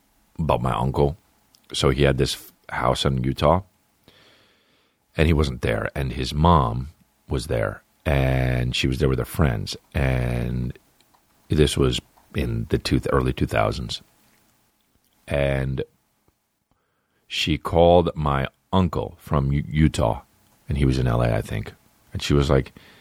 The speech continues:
"Hey, so my friends and I sat down to finally start watching The Sopranos. Is it usually this graphic?"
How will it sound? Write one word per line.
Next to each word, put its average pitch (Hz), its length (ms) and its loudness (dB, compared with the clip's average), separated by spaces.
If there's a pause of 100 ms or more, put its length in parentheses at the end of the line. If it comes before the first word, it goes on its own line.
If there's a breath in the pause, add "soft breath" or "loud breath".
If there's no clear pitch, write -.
(440 soft breath)
"Hey, 165 320 2
so 135 300 4
my 131 180 2
friends 196 320 -2
and 175 100 2
I 135 120 2
sat 117 320 2
down 110 240 2
to 98 60 2
finally 101 340 2
start 98 280 2
watching 95 380 2
The 82 80 -2
Sopranos. 90 880 0 (540)
Is 107 180 -2
it - 40 -6
usually 214 400 -2
this 127 140 -2
graphic?" 98 680 -2